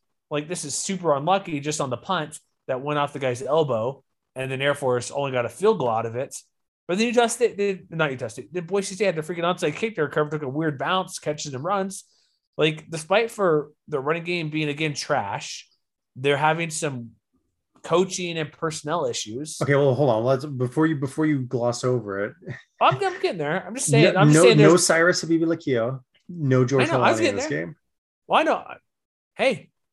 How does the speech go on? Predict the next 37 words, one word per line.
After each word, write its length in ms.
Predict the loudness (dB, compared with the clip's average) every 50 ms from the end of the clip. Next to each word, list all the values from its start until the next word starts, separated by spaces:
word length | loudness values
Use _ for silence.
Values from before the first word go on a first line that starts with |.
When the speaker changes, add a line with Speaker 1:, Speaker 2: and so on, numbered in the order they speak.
| 0
Speaker 1:
it, 280 | 0 0 2 0 -2 2
guess 240 | 2 2 2 0 -6 _ _ _ _ _ _ _ _ _ -2
what? 200 | 2 4 4 4
It 20 |
didn't 160 | 4 0 2
matter. 300 | 2 2 2 2 2 0 0
The 100 | 0 2
varsity 300 | 2 2 2 2 -2 -2
attack 260 | 0 2 0 0 0
was 100 | -4 -6
exactly 380 | 0 0 0 0 0 -2 -6 -4
the 40 |
same 140 | -4 -2 2
with 160 | 2 2 2
or 60 | 2 -2
without 400 | -2 0 2 2 2 2 0 -10 -12
them. 240 | -10 -12 -12 -12 _ _ _ _ -14
<laughs> 180 | -14 -14 -12 -10
So 520 | -8 -2 0 0 0 0 -2 -6 -6 -8 -12 -12 -6 -4
I 80 | -2 0
don't 200 | 2 2 2 4
know 120 | 4 2
what 80 | 2 2
makes 180 | -2 -4 -4 -6
a 40 |
difference. 580 | -2 -2 -2 -2 -2 -12 -12 -12 -12 -14 -16 _ _ _ _ _ _ 0
But 160 | 2 4 4
I 100 | 6 4
was 100 | 2 2
getting 200 | 0 -2 0 2
there. 100 | 0 2
But 140 | 2 2 4
Andrew 240 | 4 2 2 2
Van 160 | 2 2 2 0
Buren 240 | 0 0 0 2
had 160 | 2 2 0 0
an 100 | -2